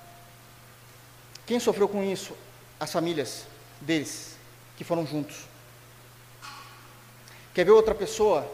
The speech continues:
que tentou resolver a partir da sua própria cosmovisão? Acã. Escondendo um utensílio que Deus disse, "Não esconda, não quero despojos desse povo."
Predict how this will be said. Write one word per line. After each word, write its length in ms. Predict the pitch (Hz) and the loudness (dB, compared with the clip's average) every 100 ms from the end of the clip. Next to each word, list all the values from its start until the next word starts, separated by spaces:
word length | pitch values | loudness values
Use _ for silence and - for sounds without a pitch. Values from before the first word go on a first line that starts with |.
| - | -12
que 60 | 202 | -4
tentou 240 | 202 190 | -2 0
resolver 380 | 190 170 170 190 | 0 -2 2 4
a 60 | 185 | 4
partir 260 | 180 175 | 2 0
da 80 | 170 | -2
sua 140 | 165 170 | -4 0
própria 260 | 196 190 | 0 2
cosmovisão? 640 | 190 160 151 147 202 170 135 - - - - - | 0 0 -2 0 2 2 -2 -10 -20 -20 -12 -10
Acã. 300 | 175 202 170 - - - - - - - - - - - | -2 -2 -2 -6 -18 -20 -20 -20 -20 -20 -20 -20 -20 -18
Escondendo 500 | - - 196 190 208 | -10 -4 2 4 4
um 80 | 208 | 0
utensílio 500 | 202 196 - 214 190 | -2 -6 -6 -8 -8
que 80 | 196 | -4
Deus 240 | 165 190 | -2 -2
disse, 280 | 160 185 185 | -2 -8 -8
"Não 200 | 160 190 | -6 -6
esconda, 440 | 214 - 196 196 165 | -6 -6 -4 -2 -2
não 140 | 185 | -4
quero 200 | 196 180 | -4 -4
despojos 580 | 175 - 190 208 165 147 | -6 -8 2 2 2 -4
desse 220 | 156 151 | -10 -10
povo." 280 | - 151 | -6 -6